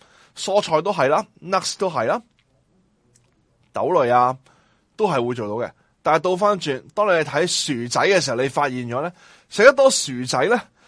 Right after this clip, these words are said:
原來冠心病嘅風險係會大咗嘅喎。另外，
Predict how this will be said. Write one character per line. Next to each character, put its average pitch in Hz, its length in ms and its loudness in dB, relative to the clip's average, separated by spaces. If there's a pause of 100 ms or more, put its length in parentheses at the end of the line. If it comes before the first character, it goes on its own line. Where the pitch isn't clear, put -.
(180)
原 123 160 -8
來 131 140 -2
冠 262 380 -6
心 233 180 4 (140)
病 160 100 4
嘅 147 180 0
風 214 180 0
險 185 120 2
係 139 180 0
會 143 120 0
大 113 180 4
咗 120 80 -2
嘅 123 100 -6
喎。 147 360 -4 (320)
另 165 220 0
外， 165 260 4